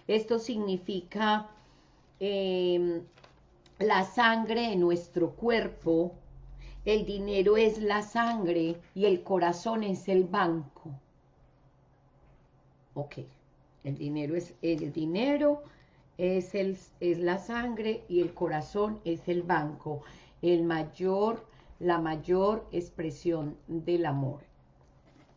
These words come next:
Ok, listo. Entonces, ¿usted cómo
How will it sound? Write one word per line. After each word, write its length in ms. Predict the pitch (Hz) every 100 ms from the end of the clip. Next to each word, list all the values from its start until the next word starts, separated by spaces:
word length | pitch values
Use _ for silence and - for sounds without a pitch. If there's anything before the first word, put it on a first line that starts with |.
| -
Ok, 220 | 143 135 - 127 - _
listo. 400 | 143 135 113 - - -
Entonces, 320 | 170 226 226
¿usted 200 | - 214
cómo 340 | - 208 214